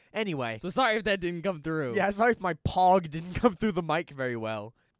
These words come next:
Speaker 1: Well, if you have no other announcements, and other than go watch this movie for fuck's sake, it's so good. Um, if you
Speaker 2: Uh,
Speaker 1: couldn't tell from both of us giving it a four and a half, check it out. Check us out on Twitter, at Beware the Board. It's where I post updates about the show.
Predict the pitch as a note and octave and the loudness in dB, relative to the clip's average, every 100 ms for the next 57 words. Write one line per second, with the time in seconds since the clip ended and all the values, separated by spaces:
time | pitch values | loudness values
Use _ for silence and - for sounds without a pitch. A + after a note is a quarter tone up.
0 | _ G3 A3 C#4 C4+ B3+ A3 G3+ F#3+ F#3 | _ -2 0 0 0 -4 -4 -4 -6 -10
1 | E3 - _ _ _ _ _ D#3 D#3 C#3 | -16 -20 _ _ _ _ _ -10 -10 -12
2 | _ _ _ - F3+ F3+ D#3+ D3 E3+ D#3+ | _ _ _ -4 -2 -2 -4 0 0 2
3 | D#3+ - E3+ D#3+ C#3 A#2+ B2+ B2+ A#2 B2 | 0 0 -6 -6 -6 -8 -10 -10 -8 -10
4 | A2+ B2+ - C3 A#2 G#2+ F#2+ _ _ _ | -12 -12 -2 -2 0 -6 -6 _ _ _
5 | _ _ _ - B2+ A#2+ G#2+ - D#3+ - | _ _ _ -4 -2 -2 -8 -10 -8 0
6 | C4 A3 G#3+ F3+ D#3+ F3 D#3+ C#3+ D3+ C3+ | 0 2 -2 -2 -4 -4 -4 -8 -8 -8
7 | A#2+ D3+ D3+ C3 B2 B2+ A2 - _ _ | -4 0 0 0 -4 -4 -4 -10 _ _
8 | _ _ _ _ _ _ - E3+ D#3 C#3+ | _ _ _ _ _ _ -6 -4 -2 -2
9 | A#2 - _ _ - C4+ A3+ E3 D#3 - | -2 -6 _ _ -4 -2 -2 0 0 0
10 | - A3+ - D4 F#3+ - _ _ _ _ | -6 -6 4 4 4 -4 _ _ _ _
11 | _ - A3+ - A3 A3 G#3 A#3+ G3 - | _ -2 -2 2 2 2 2 2 2 0
12 | F#3+ G3 - G#3+ G3+ - G#3+ G#3+ G#3 - | -2 -2 2 -2 0 -6 -4 -4 -2 -2
13 | F#3+ - - G3+ G3 | -4 -2 2 4 2